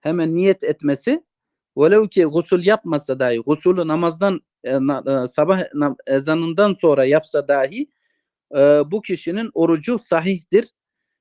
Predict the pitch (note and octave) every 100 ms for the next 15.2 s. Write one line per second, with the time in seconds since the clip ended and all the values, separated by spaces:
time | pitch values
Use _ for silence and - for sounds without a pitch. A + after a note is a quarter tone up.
0 | _ C#3 D#3+ E3 - G3 G3 A#3 E3 E3+
1 | - - - E3 D#3 E3+ D3 A2+ - G2
2 | _ _ _ _ _ _ _ _ _ _
3 | _ _ - F3 E3 E3 D#3+ E3 D#3+ F3+
4 | F3+ E3 D#3 D3 E3 E3+ D#3 D#3 C#3+ C3+
5 | C3 C3 B2+ A#2+ - D3 D#3+ D#3+ D#3 D3
6 | E3 D#3+ C#3+ C#3 C3 D#3 - D#3 - C#3
7 | C3 B2 - _ _ _ _ - C#3+ C#3+
8 | E3+ - _ D#3 D#3 C3+ E3 - _ _
9 | _ _ - D3 D3+ C#3+ C#3 C3+ A#3 -
10 | _ _ _ _ D3 F#3 C4 - _ _
11 | _ _ - C#3 C#3 C#3 C#3 E3 F#3+ A#3
12 | G#3 G#3+ - B2 - - _ _ _ _
13 | _ _ _ _ A#3 A#3 G#3 A3+ G#3 G#3
14 | G3 F#3 E3+ - C3 D3 A3+ F3 F#3+ G3+
15 | F3